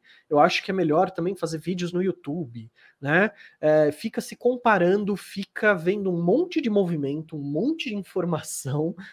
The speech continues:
né? Uma descarga de, de, de várias coisas. Não foca em uma coisa só, né? Em um método só, e aí acaba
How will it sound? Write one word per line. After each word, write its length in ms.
né? 160
Uma 200
descarga 1040
de, 280
de, 280
de 160
várias 400
coisas. 560
Não 280
foca 520
em 120
uma 120
coisa 280
só, 440
né? 200
Em 120
um 160
método 440
só, 400
e 140
aí 260
acaba 800